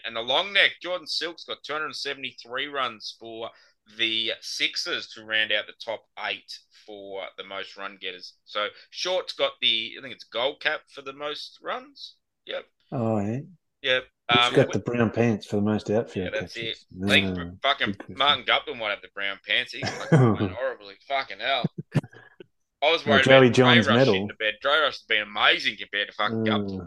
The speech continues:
Speaker 1: Bloody
Speaker 2: so
Speaker 1: hell.
Speaker 2: Guptill's on target, you reckon, for the old, uh, Jade Dernbach
Speaker 1: Oh,
Speaker 2: medal?
Speaker 1: fucking, he'd be up there. He'd be
Speaker 2: Mm-hmm.
Speaker 1: fucking
Speaker 2: Yeah.
Speaker 1: right up there.
Speaker 2: Right.
Speaker 1: Uh, most wickets, uh, Andrew Suit and Ty's got twenty.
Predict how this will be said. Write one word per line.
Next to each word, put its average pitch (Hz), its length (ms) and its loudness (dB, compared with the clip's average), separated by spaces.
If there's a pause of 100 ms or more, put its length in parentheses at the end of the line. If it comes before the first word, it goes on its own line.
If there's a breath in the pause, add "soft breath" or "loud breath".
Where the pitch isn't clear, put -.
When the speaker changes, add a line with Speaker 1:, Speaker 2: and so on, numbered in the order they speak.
Speaker 1:
Bloody 127 160 -6
Speaker 2:
so 110 180 6
Speaker 1:
hell. 95 100 0
Speaker 2:
Guptill's 123 520 6
on 110 180 2
target, 104 380 0
you 104 100 -2
reckon, 104 440 -4
for 104 280 0
the 98 240 4
old, 98 300 0
uh, 98 120 0
Jade 104 320 2
Dernbach 110 500 2 (140)
Speaker 1:
Oh, 110 140 0
Speaker 2:
medal? 107 240 -2 (200)
Speaker 1:
fucking, 110 240 -4
he'd 117 220 -12
be 120 120 -2
up 131 180 0
there. 120 220 -2
He'd 104 220 -10
be 95 80 -8
Speaker 2:
Mm-hmm. 98 60 -10
Speaker 1:
fucking 147 260 -4
Speaker 2:
Yeah. 104 60 -4
Speaker 1:
right 156 240 -2
up 123 180 -6
there. 98 180 -10 (280)
Speaker 2:
Right. 104 320 -14
Speaker 1:
Uh, 131 160 6 (320)
most 175 320 2
wickets, 151 340 -4
uh, - 80 0
Andrew 139 360 4
Suit 131 200 -6
and 113 100 -16
Ty's 113 280 0
got 104 140 -8 (120)
twenty. 240 500 -8